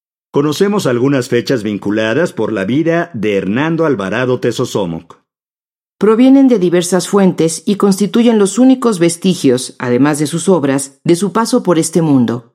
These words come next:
Speaker 2: Sabemos que alrededor del año de mil quinientos noventa y ocho ocupaba un cargo de intérprete o lengua, como solía llamárseles,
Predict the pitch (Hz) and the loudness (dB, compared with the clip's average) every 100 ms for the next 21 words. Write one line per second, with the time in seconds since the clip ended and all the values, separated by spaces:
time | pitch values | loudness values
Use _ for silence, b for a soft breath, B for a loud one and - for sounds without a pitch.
0 | _ - 151 160 175 170 - 143 135 143 | _ -4 0 0 0 0 -2 -2 0 0
1 | 135 160 190 175 151 147 156 147 139 170 | 2 2 2 0 0 0 0 2 2 2
2 | 196 214 202 190 185 165 151 135 131 135 | 2 2 4 4 2 0 0 2 2 0
3 | 143 127 - 135 - 165 165 175 220 233 | 0 0 -2 -4 -4 -4 -2 0 0 0
4 | 226 208 214 220 208 175 156 190 190 143 | 0 -2 0 2 2 2 2 0 0 -2
5 | 143 139 131 - 147 135 - - 170 175 | 0 0 0 -2 0 0 -2 0 2 4
6 | 143 123 123 _ 143 139 139 143 165 170 | 2 -2 -6 _ 0 0 2 2 2 2
7 | 175 147 - 139 139 - _ | 2 0 0 0 0 -2 _